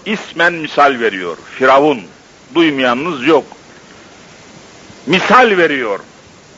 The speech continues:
Onun halini anlatıyor.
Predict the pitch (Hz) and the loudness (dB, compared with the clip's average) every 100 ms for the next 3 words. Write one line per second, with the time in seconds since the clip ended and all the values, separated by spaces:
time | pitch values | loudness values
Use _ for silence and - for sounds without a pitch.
0 | - - - - 175 208 247 233 180 208 | -20 -20 -20 -2 2 4 4 4 4 6
1 | 220 220 233 233 208 196 196 180 190 208 | 4 2 0 2 2 2 0 0 2 4
2 | 254 262 | 6 4